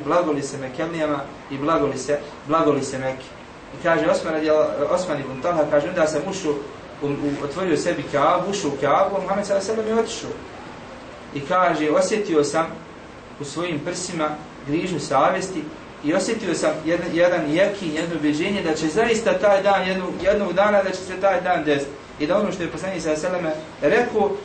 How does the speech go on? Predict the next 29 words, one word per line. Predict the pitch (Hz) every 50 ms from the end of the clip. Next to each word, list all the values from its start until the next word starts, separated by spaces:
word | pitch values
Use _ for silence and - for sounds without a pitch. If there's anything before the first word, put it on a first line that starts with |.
| -
da | 147 151
će | 147 - 151
do | 156 165
tog | 165 - 160 143 139
doći. | 139 135 131 120 127 -
Znači, | - 135 135 - 233
iako | 262 254 - - 220
je | 214
bio | 208 226 214
nevjernik, | 208 208 214 220 214 208 202 190 180 180 - - - - - - - - - - - -
a | 143 143
poslanik | 143 143 165 175 175 170
sallallahu | 175 170 165 196
alejhi | 202 202 196
ve |
sellem |
bio | 214 220
je | 214 214
emin, | 214 220 247 226 - 139 -
povjerljivi, | 147 139 156 185 202 208 175 151 131 127 127 123 - - - - -
on | - 208 214
je, | 202 175
znači, | 180 175 165 - 170
u | 160
svojoj | - - 202 190 180 180
duši | 190 190 190 196 180
osjetio | 175 - 247 226 190 - 160 151
da | 143 143 139
će, | - 160 160